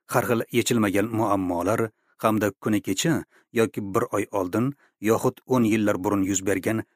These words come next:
xafagarchiliklar haqidagi o'ylar azoblab turadi. Uning yonida yashayotgan erkak bundan ayolning o'tmishi doimiy ravishda uning bugungi hayotiga bostirib kirayapti.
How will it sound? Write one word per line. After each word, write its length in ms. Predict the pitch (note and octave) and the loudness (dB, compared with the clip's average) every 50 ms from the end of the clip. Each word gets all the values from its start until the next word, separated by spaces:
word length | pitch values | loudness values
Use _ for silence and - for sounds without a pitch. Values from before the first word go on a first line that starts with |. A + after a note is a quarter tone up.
| _ _ _ | _ _ _
xafagarchiliklar 880 | - A2+ - C3+ B2 G#2+ A#2 G#2+ G2+ - - A2+ G#2 - - A#2 A#2 - | -14 -6 -2 -2 -2 0 0 0 -2 -2 -4 -6 -6 -4 -2 -2 0 0
haqidagi 440 | - G#2 - G#2 F#2+ F#2+ - - | 0 -2 -2 -2 -4 -4 -6 -8
o'ylar 360 | - - A2 F#2+ F2+ F2+ F#2+ - - _ _ | -8 -6 -4 -4 -2 -2 -2 -2 -4 _ _
azoblab 480 | - A#2+ G#2 A#2 G#2+ - D3 D3 C3+ | -4 -2 -2 -2 -4 -4 -8 -10 -10
turadi. 340 | - - - F2+ F3 E3+ D#3+ - _ _ _ _ _ _ _ _ _ _ _ _ _ _ _ _ _ _ _ _ _ - | -6 -6 -4 -4 -2 -4 -6 -8 _ _ _ _ _ _ _ _ _ _ _ _ _ _ _ _ _ _ _ _ _ 0
Uning 220 | D#3 D3+ E3 D#3 B2+ | 4 6 6 6 6
yonida 320 | A#2 A2+ A2+ A2+ A2 A2+ | 6 4 4 4 2 2
yashayotgan 500 | A2+ G#2 - A#2 G#2+ G2 _ - G#2+ G#2 - | 0 0 0 0 -2 -2 _ -4 -6 -6 -4
erkak 400 | - A2 G#2 F#2+ - - B2+ E3 - _ _ _ _ _ _ - | -4 -4 -6 -4 -4 -6 -6 -6 -8 _ _ _ _ _ _ -4
bundan 420 | A2 A#2+ C3 B2 A#2+ E3 F3 F3+ - _ _ _ _ _ | 0 2 2 4 4 4 4 4 0 _ _ _ _ _
ayolning 440 | - C3 B2+ B2 A#2 A#2 A#2 A2+ A2 - | 2 2 4 4 4 2 2 0 0 -2
o'tmishi 520 | - A#2+ G#2+ - - A#2 A2 - - F#3 B2+ F#2+ | -2 -4 -6 -4 -2 -2 -2 0 2 2 2 0
doimiy 440 | F#2 F2+ G2+ G2+ G#2+ G#2+ A2 A2 G#2+ | 0 0 2 2 2 2 2 2 2
ravishda 520 | G2+ G2+ G2 F#2+ - - - E3 G3 F#3+ F3 - _ _ _ _ _ - | 2 2 2 0 -2 -4 -4 -4 -4 -4 -6 -8 _ _ _ _ _ 0
uning 220 | C3 C#3 C#3+ C#3 A2 | 4 4 6 4 4
bugungi 400 | F#2 G#2 A#2 G#2+ A#2 B2 C#3+ E3+ | 2 2 2 4 4 2 2 2
hayotiga 500 | C#3+ - D3 C#3+ C3 - C3+ C#3 D3+ D#3 D3+ - _ _ _ _ - | 2 2 2 0 0 0 0 0 0 0 0 -2 _ _ _ _ -10
bostirib 500 | - F2 A#2 B2 A2+ - - D3 D#3 D3 _ | -2 0 0 0 2 0 -2 -2 -2 -4 _
kirayapti. 580 | _ - - F3+ F3 A2+ F#2 - _ - G#2 | _ -6 -4 -2 0 -2 -2 -4 _ -4 -4